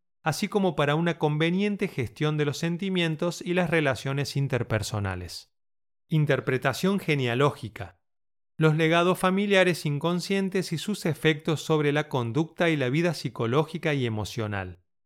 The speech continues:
Se describen las diversas figuras del análisis transgeneracional,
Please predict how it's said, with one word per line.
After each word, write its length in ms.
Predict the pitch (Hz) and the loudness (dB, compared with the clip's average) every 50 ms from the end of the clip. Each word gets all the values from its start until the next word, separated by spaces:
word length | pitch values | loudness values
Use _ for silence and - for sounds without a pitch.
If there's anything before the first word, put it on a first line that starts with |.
| _ _ | _ _
Se 160 | - - 131 | -2 0 4
describen 520 | 135 143 - - - 160 190 196 202 190 | 4 4 2 0 -2 0 0 2 2 0
las 120 | 170 147 113 | 0 -2 -2
diversas 540 | 131 127 127 143 156 151 - 170 143 - - | -2 0 2 0 0 0 -2 -4 -4 -4 -4
figuras 480 | - 139 131 147 170 185 190 180 147 | -4 -2 2 4 4 6 4 4 2
del 140 | 131 131 123 | 0 -2 -2
análisis 520 | 120 123 139 147 156 147 147 - 135 113 | 0 0 0 -2 -2 -2 -4 -6 -8 -8
transgeneracional, 1300 | - - 165 175 175 - - 143 127 113 110 107 110 101 - - 147 160 180 180 156 147 151 151 - | -4 -2 0 0 0 -2 -2 -2 -2 -2 -2 -2 -4 -6 -4 -2 -2 2 2 2 2 2 0 -2 -6